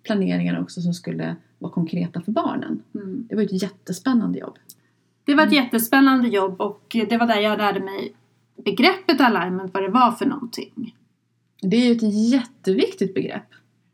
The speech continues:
Speaker 1: Eftersom det handlar om att, vad, vad som ska liksom vara, ge-, genomsyra hela planeringen från början till slut. Och att den håller ihop.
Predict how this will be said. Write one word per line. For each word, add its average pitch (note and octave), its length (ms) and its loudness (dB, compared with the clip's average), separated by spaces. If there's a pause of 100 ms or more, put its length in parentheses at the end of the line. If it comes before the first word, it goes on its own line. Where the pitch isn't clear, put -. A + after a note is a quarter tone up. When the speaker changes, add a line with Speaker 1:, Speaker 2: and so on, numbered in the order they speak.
(100)
Speaker 1:
Eftersom G3 360 -2
det F#3 80 2
handlar F3 400 0
om E3 140 -2
att, F3 220 -6
vad, F3+ 220 -4
vad F#3 160 0
som E3+ 180 -4
ska - 160 -8
liksom - 600 -4
vara, F3 400 -2
ge-, G3 280 -2
genomsyra B3 840 0
hela F#3+ 320 -2
planeringen E3+ 680 -4
från A3+ 540 0
början E3 500 0
till F3 120 -6
slut. - 540 -6 (300)
Och G#3+ 100 -2
att G#3+ 80 -6
den A3+ 100 2
håller A#3+ 280 2
ihop. F#4+ 480 -2